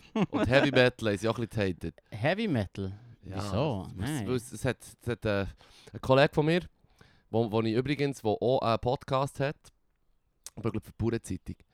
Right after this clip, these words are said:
Speaker 2: Und hat, äh, für
Speaker 1: Mhm.
Speaker 2: die auch einen Podcast. Das ist ein
Speaker 1: Ja.
Speaker 2: geiler Sieg. Der hat mit mir dann, ähm, ähm,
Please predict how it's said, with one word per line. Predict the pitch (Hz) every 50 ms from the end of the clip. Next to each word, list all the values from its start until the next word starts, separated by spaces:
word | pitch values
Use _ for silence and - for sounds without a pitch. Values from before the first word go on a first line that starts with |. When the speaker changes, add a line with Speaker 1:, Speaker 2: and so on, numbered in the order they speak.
| _ _ - _ _ _ _ - - - - -
Speaker 2:
Und | - -
hat, | - 147 156 156
äh, | 160 - -
für | 120 139
Speaker 1:
Mhm. | 147
Speaker 2:
die | 101 107
auch | 110
einen | 110 104 -
Podcast. | - 107 110 - - - 123 113 113 113 - _
Das | - 110 104
ist | -
ein | 120
Speaker 1:
Ja. | 139 147
Speaker 2:
geiler | 131 110 110
Sieg. | 113 - 117 127 120 - -
Der | 120 113 110
hat | 104 - -
mit | 101 -
mir | - 107 110 110
dann, | - 107 107 104 101
ähm, | 95 90 90 90 90 87 - -
ähm, | 90 90 87 85 85 85 85 85 85 87 87 87 87 87 87